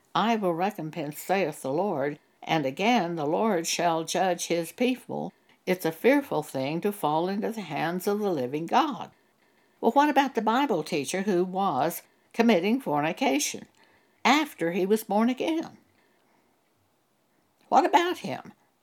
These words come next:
I think there's one hope for him, and it's in First Corinthians five. Paul said, "Turn them over to Satan for the destruction of the flesh, that the spirit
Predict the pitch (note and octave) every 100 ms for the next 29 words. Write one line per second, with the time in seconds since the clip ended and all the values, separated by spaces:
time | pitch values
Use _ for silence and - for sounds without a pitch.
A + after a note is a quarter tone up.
0 | _ _ _ _ _ _ _ - C#4+ D4
1 | E4 E4 - C4+ A#3+ G3 C4+ C4+ A3 -
2 | C4 - - A#2 B2+ D#3+ - _ _ _
3 | _ _ - E3+ F#3 G#3+ G#3+ - - G#3
4 | F#3 - A#3+ C#4+ - A3+ G3 A3 - G#3
5 | G3+ - E3+ C3 G2+ G#2+ _ _ - A3+
6 | A3+ A3+ - D#3+ - - G3 B3 C#4+ -
7 | - C#4+ F#3+ G3+ G3 - C3 - A2+ A2+
8 | - _ _ - G3+ G#3 F#3 G3+ - A#3+
9 | C#4 - - A#3 - - F#3 F3 F#3 -
10 | E3 C3 C3+ - D#3+ D#3+ D#3 - - A#3
11 | G#3+ G#3+